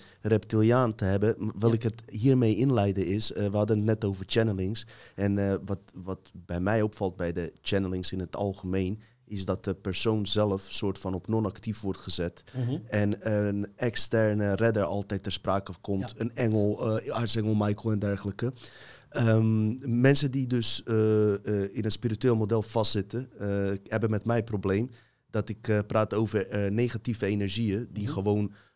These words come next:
Speaker 1: eh, eigenlijk, eh, buiten deze matrix ook opereren. Dat k-, kan er bij hun niet in. Volgens hun zijn er alleen maar, eh, eh, vriendelijke buitenaardse wezens
Speaker 2: Mhm.
Speaker 1: en bestaan er geen,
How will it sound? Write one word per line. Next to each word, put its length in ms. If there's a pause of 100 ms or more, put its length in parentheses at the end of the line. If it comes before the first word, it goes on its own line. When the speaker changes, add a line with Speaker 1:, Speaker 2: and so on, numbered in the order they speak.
Speaker 1:
eh, 300
eigenlijk, 420
eh, 200
buiten 300
deze 260
matrix 460
ook 140
opereren. 540 (180)
Dat 240 (280)
k-, 140
kan 200
er 80
bij 140
hun 160
niet 200
in. 200 (340)
Volgens 400
hun 160
zijn 180
er 80
alleen 300
maar, 240
eh, 260
eh, 60 (240)
vriendelijke 600
buitenaardse 600
wezens 440
Speaker 2:
Mhm. 80 (200)
Speaker 1:
en 140
bestaan 340
er 100
geen, 380